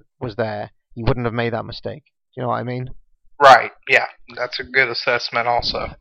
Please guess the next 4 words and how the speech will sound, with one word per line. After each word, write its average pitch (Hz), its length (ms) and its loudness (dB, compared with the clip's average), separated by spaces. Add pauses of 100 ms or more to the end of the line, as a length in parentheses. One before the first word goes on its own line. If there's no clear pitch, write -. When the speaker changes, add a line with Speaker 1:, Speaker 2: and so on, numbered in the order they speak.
(100)
Speaker 1:
<clears throat> 190 760 2 (320)
So, 165 420 6 (1080)
finally, 185 400 4
we're, 151 400 2